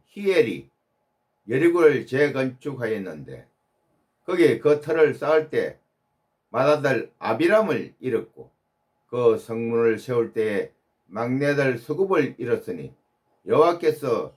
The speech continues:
눈의 아들 여호수아를 통하여 하신 말씀같이 되었다는 것을 알게 합니다.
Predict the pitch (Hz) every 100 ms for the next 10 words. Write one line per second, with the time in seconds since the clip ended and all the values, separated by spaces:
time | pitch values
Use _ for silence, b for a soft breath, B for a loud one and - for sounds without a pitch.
0 | _ 107 151 165 160 156 127 135 175 -
1 | 175 170 - 120 110 101 87 - _ _
2 | _ _ _ 113 110 - 110 104 104 -
3 | 110 98 95 - - 113 110 107 101 95
4 | 113 117 - _ _ 117 131 131 170 -
5 | 78 127 123